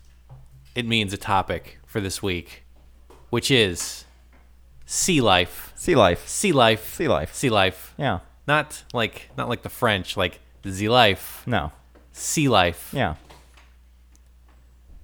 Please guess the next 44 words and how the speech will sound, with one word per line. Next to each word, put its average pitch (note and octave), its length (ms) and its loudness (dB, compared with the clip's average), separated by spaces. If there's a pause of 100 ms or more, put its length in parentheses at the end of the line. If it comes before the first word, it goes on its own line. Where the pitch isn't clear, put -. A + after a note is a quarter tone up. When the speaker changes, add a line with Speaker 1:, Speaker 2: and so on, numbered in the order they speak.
(440)
Speaker 1:
It's C#3+ 140 -2
episode D#3 320 4
eighty-eight C#3 340 4
of A2+ 100 -2
Best A#2 220 0
of - 20 -14
the A2+ 80 -4
Best, G2+ 360 0
Mark. G#2 360 0
Of, G2+ 240 -8
of G#2+ 200 -8
course, - 640 -4 (240)
best G#2+ 200 -2
of - 40 -10
the G#2+ 80 -8
Best G2+ 300 -4
is F#2 140 -8
your F#2+ 160 -6
only B2+ 320 2
internet G2+ 380 -2
debate F#2 280 -6
podcast F2 600 -8
on B2+ 200 2
the G#2 100 -2
internet. E2+ 440 -8 (1120)
Mark A#2+ 220 2
and B2 80 2
I A2+ 60 4
will A2 140 0
be G2+ 120 -2
discussing G#2+ 500 -2
at F#2 100 -4
most A#2 460 -2
three E3 240 -2
topics F#2+ 420 -4
today F2+ 240 -4
on E2+ 140 -8
Best E2 220 -6
of F2 60 -12
the E2+ 60 -10
Best, C#3+ 480 -2
talking G#2 280 0
Speaker 2:
Mm-hmm. - 40 -2
Speaker 1:
about F#2 360 -2